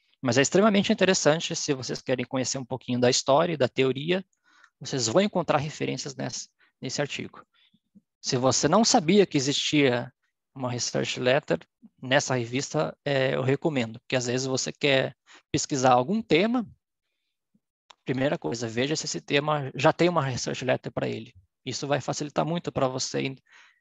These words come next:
é, buscar como que esse tema é abordado em, num-, numa discussão elementar ou uma discussão mais profunda. Esperamos aí que a,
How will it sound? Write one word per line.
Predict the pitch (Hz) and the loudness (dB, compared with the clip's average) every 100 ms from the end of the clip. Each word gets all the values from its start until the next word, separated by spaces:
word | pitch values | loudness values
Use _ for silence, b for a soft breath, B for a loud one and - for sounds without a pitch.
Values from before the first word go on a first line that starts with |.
| b _ | b _
é, | 127 120 | -2 2
buscar | 143 - - 143 139 - - _ | 2 2 4 6 6 2 -4 _
como | - 208 226 | 0 2 2
que | |
esse | 202 170 | 0 0
tema | - 135 | 2 2
é | 131 | 2
abordado | 135 127 123 123 117 | 0 2 2 2 0
em, | 117 | -8
num-, | 131 139 - | -12 -16 -14
numa | 139 127 123 131 | -8 -6 -2 -2
discussão | - - - 127 | -2 -2 -2 2
elementar | 127 139 156 139 143 180 - _ _ - | 2 2 2 4 4 2 -4 _ _ -10
ou | 123 | -6
uma | 131 139 | -6 -8
discussão | - 135 135 | -6 -4 -2
mais | 131 - | -2 -2
profunda. | 151 - 117 - 117 - - _ _ _ _ _ _ _ _ _ _ _ _ _ _ B B _ _ _ - | -4 -4 -6 -8 -10 -14 -18 _ _ _ _ _ _ _ _ _ _ _ _ _ _ B B _ _ _ -6
Esperamos | - - 131 143 156 139 | 0 4 8 8 6 4
aí | 135 131 143 | 6 6 2
que | - 156 147 143 | 0 2 4 6
a, | 143 139 127 123 120 120 | 6 6 4 2 -4 -8